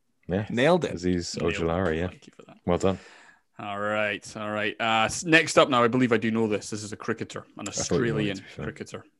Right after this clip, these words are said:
Speaker 3: This is an
Speaker 1: Mm-hmm.
Speaker 3: Australian cricketer, although born in South Africa, as so many athletes these days are. Um, now, this is actually, uh, this is an interesting debate because I believe, well, everyone pronounces his name as Marnus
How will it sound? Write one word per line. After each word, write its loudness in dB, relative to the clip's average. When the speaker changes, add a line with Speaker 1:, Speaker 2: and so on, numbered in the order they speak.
Speaker 3:
This -12
is -4
an -6
Speaker 1:
Mm-hmm. -6
Speaker 3:
Australian -6
cricketer, -2
although 2
born 0
in -2
South -4
Africa, -4
as -10
so -6
many 0
athletes -4
these -10
days -6
are. 2
Um, 6
now, 8
this 2
is 0
actually, 4
uh, 0
this -6
is -8
an -4
interesting -4
debate -2
because -6
I -4
believe, 4
well, -2
everyone 2
pronounces -2
his -6
name -4
as -10
Marnus 2